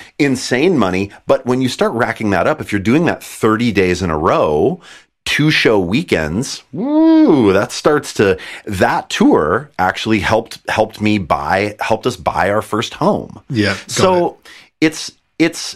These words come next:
Speaker 1: it can be really lucrative, even though it might not be that, like, mansion money <laughs> that you, you know, that you started to think about maybe when you were, you
Speaker 2: Yeah.
Speaker 1: were younger.
Speaker 2: Yeah.
Speaker 1: Unless you're on that, you know, retainer gig with,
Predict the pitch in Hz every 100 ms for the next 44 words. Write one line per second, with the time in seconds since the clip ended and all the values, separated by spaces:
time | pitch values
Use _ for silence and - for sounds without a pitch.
0 | - 151 - - 143 175 208 151 147 131
1 | 117 98 107 117 117 87 78 92 117 -
2 | 156 185 165 123 110 110 98 101 117 117
3 | 110 117 110 104 92 87 104 90 85 87
4 | 82 85 87 98 113 127 - 92 82 85
5 | 73 69 73 - 784 855 960 831 175 175
6 | 165 156 135 190 180 - 190 120 135 165
7 | 139 131 147 135 123 - 170 - 120 110
8 | 110 113 104 98 101 98 92 85 160 120
9 | 101 82 98 98 78 67 - - - -
10 | - 120 135 135 - 101 92 92 90 85
11 | 101 80 78 92 - 101 98 95 85 78
12 | 82 76 69 82 78 - -